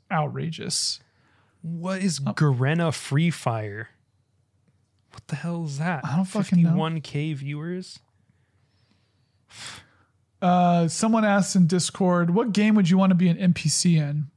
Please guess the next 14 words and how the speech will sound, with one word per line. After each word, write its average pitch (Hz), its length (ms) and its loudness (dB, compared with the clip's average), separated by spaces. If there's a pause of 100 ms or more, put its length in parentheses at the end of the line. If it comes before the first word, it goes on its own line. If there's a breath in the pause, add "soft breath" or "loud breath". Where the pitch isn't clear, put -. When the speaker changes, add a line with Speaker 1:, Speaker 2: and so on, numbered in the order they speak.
Speaker 1:
What 165 140 0
would 156 160 0
you 156 80 0
do?" 151 340 -6 (1700)
Uh, 151 460 0 (160)
I 170 80 2
would 165 160 4
wanna 165 180 4
be 165 160 4
the 147 140 0
barista 202 840 2
in 180 320 2
Animal 143 320 0
Crossing. 196 640 -10